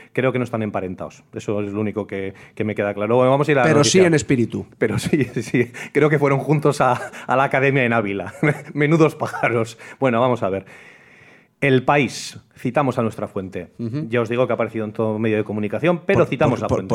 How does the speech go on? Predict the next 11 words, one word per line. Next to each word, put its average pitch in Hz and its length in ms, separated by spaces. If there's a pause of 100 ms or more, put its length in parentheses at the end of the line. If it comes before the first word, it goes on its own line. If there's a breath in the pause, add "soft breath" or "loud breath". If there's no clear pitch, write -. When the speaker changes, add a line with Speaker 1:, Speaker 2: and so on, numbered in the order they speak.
Speaker 2:
por, - 80
¿por 110 120
qué 170 80
coges 190 280
noticias 117 420
del 104 120
País? 98 400 (640 soft breath)
En 110 80
fin, 95 220 (400)
en - 80
fin. - 160